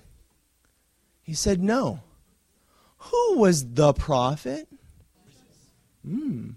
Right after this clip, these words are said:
What was their next question? "Are you Elijah?" Ah, so the prophet wasn't Elijah, was it? No. If you don't know who the prophet among the Jews was,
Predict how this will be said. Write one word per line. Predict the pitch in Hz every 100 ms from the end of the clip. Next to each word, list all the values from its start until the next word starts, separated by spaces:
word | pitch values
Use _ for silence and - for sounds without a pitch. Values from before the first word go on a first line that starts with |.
| _ _ -
What | 226 -
was | 214
their | 180
next | 160 151 -
question? | - 294 - 113 110 - _ _ _ _ _ _ _ _ -
"Are | 175 165
you | 151 147
Elijah?" | 127 131 220 240 123 113 131 - _ -
Ah, | 143 143
so | 104 123
the |
prophet | - 277 262 -
wasn't | 143 120
Elijah, | 110 123 117 107 85 120 - _ _
was | - 117 -
it? | - - _ _ _ _ _ _ _ _ _ _ _
No. | 143 143 120 104 - -
If | 202 202
you | 240
don't | 180 233 294 320
know | 285 269 247
who | 247 240
the | 185 151 226 277
prophet | - 240 247 262 254 262 233
among | 220 214 208 233 240
the | 233 208 202
Jews | 151 180 233 262 269 262 226 - - -
was, | 160 214 330 220 190 240 247 - -